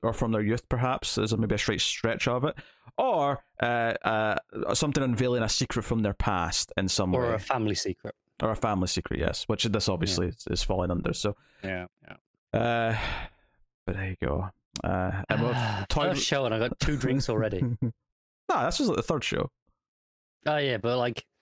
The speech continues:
Speaker 2: the first one to hit
Speaker 1: Oh,
Speaker 2: it,
Speaker 1: okay,
Speaker 2: it,
Speaker 1: all right.
Speaker 2: it gives me two. We're only, like, a sentence in.
Speaker 1: Yeah, so, I mean, this being at Amazon Studios means this might be more interesting than, even though I can see it being on, like, Fox or C B S or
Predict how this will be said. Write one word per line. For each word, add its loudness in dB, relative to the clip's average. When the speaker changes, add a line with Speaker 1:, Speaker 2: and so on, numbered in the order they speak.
Speaker 2:
the -6
first 0
one 2
to 0
hit 0
Speaker 1:
Oh, 2
Speaker 2:
it, -2
Speaker 1:
okay, -2
Speaker 2:
it, 0
Speaker 1:
all 0
right. 0
Speaker 2:
it 0
gives 0
me 0
two. 0
We're 2
only, 2
like, 0
a -4
sentence 0
in. 0
Speaker 1:
Yeah, 0
so, -2
I 0
mean, 2
this 0
being 2
at 2
Amazon 2
Studios 0
means 2
this 0
might 2
be 2
more 2
interesting 0
than, 2
even 2
though 2
I 2
can 0
see 2
it 0
being 2
on, 2
like, 0
Fox -2
or 2
C 0
B 2
S 0
or 0